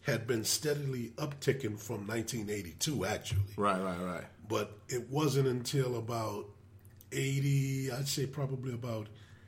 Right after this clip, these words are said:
Speaker 1: between eighty-six, eighty-nine,
Speaker 2: Right.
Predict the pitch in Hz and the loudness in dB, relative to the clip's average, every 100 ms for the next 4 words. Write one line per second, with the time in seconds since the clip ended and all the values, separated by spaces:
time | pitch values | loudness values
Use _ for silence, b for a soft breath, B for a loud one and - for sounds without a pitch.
0 | b b b - - - - 175 143 143 | b b b -20 -20 -14 -2 0 2 2
1 | 135 - - 151 - - - 135 117 107 | 0 0 2 0 2 0 0 -2 -2 -4
2 | 110 117 107 90 90 90 - - 95 87 | -2 -2 -2 -4 -8 -12 -14 -4 -2 -2